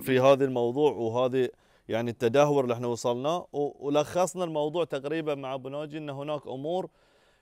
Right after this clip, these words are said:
يعني تخص الميزانيات وتخص، آه،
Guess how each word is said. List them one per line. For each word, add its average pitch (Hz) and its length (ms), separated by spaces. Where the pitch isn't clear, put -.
يعني 131 280
تخص 160 340
الميزانيات 131 960
وتخص، 120 680
آه، 104 360